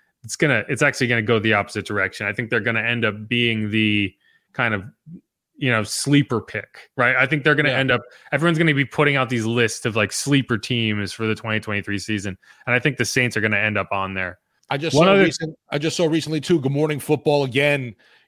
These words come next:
Speaker 2: giving a shout out to the Saints and Mickey, giving Mickey Loomis love ahead of the draft for what they've done, you know, with limited resources and how they've been able to build a contender, a constant contender,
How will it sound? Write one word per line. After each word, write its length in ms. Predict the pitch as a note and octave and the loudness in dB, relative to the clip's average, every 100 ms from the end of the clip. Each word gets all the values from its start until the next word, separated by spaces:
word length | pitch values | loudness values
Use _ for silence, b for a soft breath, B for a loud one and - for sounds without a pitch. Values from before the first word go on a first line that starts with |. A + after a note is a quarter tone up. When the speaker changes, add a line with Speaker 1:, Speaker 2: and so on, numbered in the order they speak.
| - | -4
Speaker 2:
giving 280 | C#3 D3+ C#3+ | -2 0 -2
a 60 | |
shout 300 | B2 D3 C#3 | -4 -2 -2
out 140 | C#3 C3+ | -2 -2
to 80 | |
the 80 | B2+ | -6
Saints 300 | A#2+ D3 D3 | -4 -4 -4
and 120 | C3+ | -4
Mickey, 260 | C3 C#3+ D#3+ | -4 -4 -4
giving 300 | C3 E3 D#3+ | 0 2 2
Mickey 240 | E3 E3 | 0 0
Loomis 340 | D#3 E3 E3+ C3+ | 0 2 0 0
love 180 | C3+ B2+ | 0 0
ahead 200 | A#2+ C#3+ | 0 0
of 40 | |
the 80 | C#3 | -2
draft 460 | A#2+ C#3 C#3 - - b b - | 0 2 2 -2 -14 b b -8
for 180 | D3 | 0
what 260 | C3+ C#3 A#2+ | 2 2 2
they've 220 | C#3 C3 | 0 2
done, 520 | A#2 C#3 C3+ C3+ C3 C3 | 2 2 2 -4 -10 -6
you 140 | C3+ | -4
know, 180 | C3 B2 | 0 0
with 420 | A2+ C3 A#2+ - _ _ _ _ _ - | 2 0 0 -8 _ _ _ _ _ -10
limited 460 | A#2+ D#3+ D3+ D#3+ | -4 -4 -2 -4
resources 880 | B2+ D#3 - D#3+ D#3+ C3+ D3 D3 B2+ | 0 0 0 0 0 -2 -2 -2 -2
and 100 | C3 | -4
how 120 | C#3 | -2
they've 160 | C#3 C3 | -2 -2
been 120 | C#3 | 0
able 200 | C#3+ C3+ | 0 -2
to 100 | B2 | -2
build 200 | B2+ C#3+ | 0 0
a 60 | C#3 | 0
contender, 600 | - A2+ C#3+ C#3+ C#3 C3+ | -4 -4 -4 0 0 0
a 100 | C3+ | -2
constant 440 | D#3+ E3 - C3 | -2 -4 -4 -8
contender, 600 | B2+ A2 B2 A#2+ A2+ A2 | -8 -4 -4 -2 -4 -6